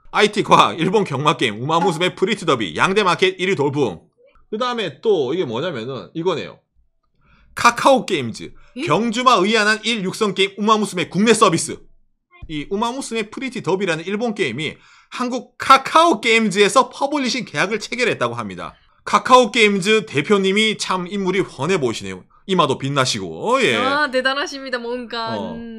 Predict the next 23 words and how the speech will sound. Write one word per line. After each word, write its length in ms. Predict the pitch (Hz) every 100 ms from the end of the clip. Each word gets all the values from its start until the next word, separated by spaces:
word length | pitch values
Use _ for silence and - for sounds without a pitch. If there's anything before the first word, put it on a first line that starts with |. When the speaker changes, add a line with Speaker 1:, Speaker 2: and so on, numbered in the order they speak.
| -
Speaker 1:
이건 200 | 214 285
이제 100 | 240
잡설인데 760 | - 135 - 254 175 104 156 101
저희 180 | - 214
방송을 400 | 254 240 247 226
제가 160 | 165 170
항상 140 | 185
진행할 400 | - 196 139 104
때 280 | 160 127 92
유튜브 240 | 139 240 214
편집 220 | 262 277
영상에서도 560 | 202 127 127 110 101 104
제가 280 | 110 123 104
이제 240 | 90 92 - - -
이 80 | 185
채팅창 420 | 277 277 240 190
화면을 380 | 165 127 104 -
띄워두거든요. 720 | 226 131 151 165 90 80 -
Speaker 2:
예. 200 | 240 208 - - -
Speaker 1:
근데 160 | 233
빨간색 600 | 254 294 311 320 285 226
이 100 | 214
아이콘은, 640 | 127 143 185 - 208 139